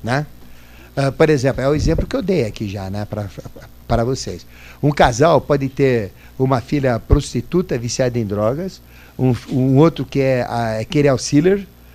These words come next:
eh, eh, serial killer, né? <laughs> Serial killer, né?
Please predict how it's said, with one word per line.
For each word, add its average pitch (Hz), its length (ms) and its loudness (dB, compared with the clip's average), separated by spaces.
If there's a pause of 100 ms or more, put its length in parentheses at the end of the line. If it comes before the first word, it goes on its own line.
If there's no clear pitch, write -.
(160)
eh, 110 880 -2
eh, 98 40 -10
serial 139 340 4
killer, 170 380 2
né? 117 160 -2 (480)
<laughs> - 1800 2 (400)
Serial 147 400 4
killer, 156 400 2
né? 120 120 -4